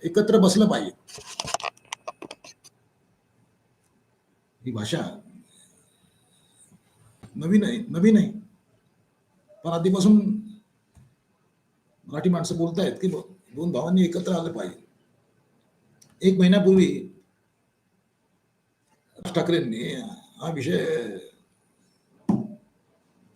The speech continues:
पुन्हा मांडला नव्याने एका पॉडकास्ट मुलाखतीत आणि पुन्हा चर्चा सुरू झाली.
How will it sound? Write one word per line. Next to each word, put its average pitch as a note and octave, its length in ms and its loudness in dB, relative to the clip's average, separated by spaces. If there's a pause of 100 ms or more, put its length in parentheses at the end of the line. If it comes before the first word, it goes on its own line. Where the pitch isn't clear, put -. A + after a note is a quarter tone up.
(1800)
पुन्हा G#3+ 240 8
मांडला - 280 -2 (340)
नव्याने E3+ 360 -2 (520)
एका D3 120 -10
पॉडकास्ट D3+ 500 -8
मुलाखतीत C#3+ 840 -8 (2500)
आणि F#3 160 4
पुन्हा F#3+ 380 6 (260)
चर्चा E3 260 -2
सुरू D3+ 240 -4
झाली. F#2+ 140 -8